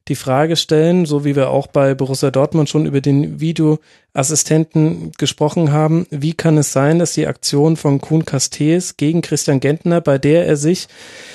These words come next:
den unteren und seitlichen Augenhöhlenboden, das Nasenbein sowie den Oberkiefer gebrochen hat, wie kann es sein, dass das kein Strafstoß mit eigentlich zwingender gelb-roter Karte für Castells gibt, sondern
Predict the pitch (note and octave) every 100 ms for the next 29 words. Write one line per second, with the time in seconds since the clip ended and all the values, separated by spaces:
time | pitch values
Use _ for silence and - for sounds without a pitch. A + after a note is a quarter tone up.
0 | - - - - D#3 F#3+ G3+ A3 G3 F3
1 | C#3+ E3 F3 D#3+ D#3 - F3+ E3 F3 F3+
2 | E3+ F3 F#3 D3+ C3+ C3+ C#3 D#3 E3 D#3+
3 | D#3+ D3 D#3 D3 D3+ D#3+ F#3 - C#3+ C#3
4 | B2+ B2+ B2+ B2+ C#3 B2 D3+ - - _
5 | _ _ _ _ _ _ - D3 C#3+ C#3
6 | - C3+ C#3+ C#3+ - D3 C#3+ - _ _
7 | C#3+ C#3+ D3 D#3 - - B2 C#3+ - E3
8 | E3 - C#3 C#3 - - _ _ _ -
9 | C3+ C3+ - - D#3 D3+ C#3 C#3 C#3+ C3+
10 | C3 B2 C3 C#3 - D#3+ - - D3 -
11 | C3+ - D3 D#3 - E3 E3+ - _ _
12 | _ _ - C#3+ C#3 C#3+ C#3 D3